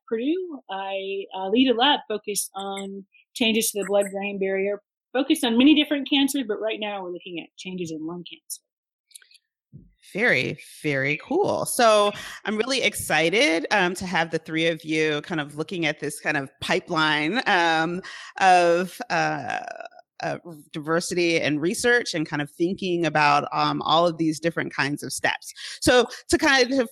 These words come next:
Speaker 2: frame our conversation a bit
Speaker 1: Mm.
Speaker 2: for today, um, I was taking a look at some of our, um, data that we collect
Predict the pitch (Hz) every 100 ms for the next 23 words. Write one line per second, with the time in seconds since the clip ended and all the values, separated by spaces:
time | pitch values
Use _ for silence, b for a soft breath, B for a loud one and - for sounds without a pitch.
0 | - 269 320 330 233 226 - 180 170 170
1 | 165 165 185 165 156 151 151 185 151 156
2 | 160 147 139 135 143 - 160 160 147 170
3 | 170 - 233 240 214 180 160 165 156 160
4 | 147 147 143 156 160 156 151 147 B B
5 | B - 160 143 143 147 - _ 170 -
6 | 170 135 117 90 185 - 170 139 320 -
7 | 165 143 -